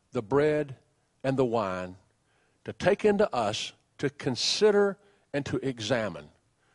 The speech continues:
and understand that, like him, we also will do his works.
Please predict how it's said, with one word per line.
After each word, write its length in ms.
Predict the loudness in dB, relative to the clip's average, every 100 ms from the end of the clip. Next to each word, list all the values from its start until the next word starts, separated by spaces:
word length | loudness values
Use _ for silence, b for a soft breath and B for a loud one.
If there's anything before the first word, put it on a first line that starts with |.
| _ _ _ _
and 100 | -2
understand 580 | 0 0 -2 -2 -2 -2
that, 100 | -4 -10 _ _ _ _ _ _ _ _ _ _ _ -6
like 260 | -6 -4
him, 320 | -4 -4 -4 -10 -20 _ _ _ _ _ _ _ _ _ _
we 140 | -8 -4
also 520 | -2 -2 -4 -10 -12 _ _ _ _ _ _ _ _
will 100 | -10
do 160 | -8
his 240 | -6 -8 -8
works. 340 | -10 -12 -18